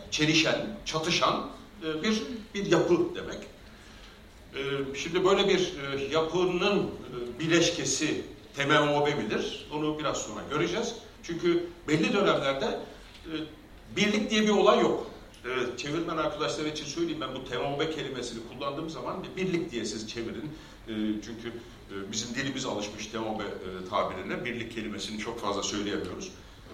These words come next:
E, şöyle söyleyelim, yani biz öyle alışmışız.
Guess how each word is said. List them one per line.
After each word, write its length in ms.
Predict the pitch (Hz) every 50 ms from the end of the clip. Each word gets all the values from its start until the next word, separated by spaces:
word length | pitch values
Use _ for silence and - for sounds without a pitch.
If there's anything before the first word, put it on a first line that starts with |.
| - -
E, 60 | 135 131 135 135 139 135 - - - - - - - -
şöyle 240 | - - 339 - -
söyleyelim, 500 | - - 151 - - - - - - -
yani 300 | 240 240 247 233 - - - - - 254
biz 140 | 277 277
öyle 160 | 302 349 339 370
alışmışız. 580 | 370 240 214 - - - - - - - -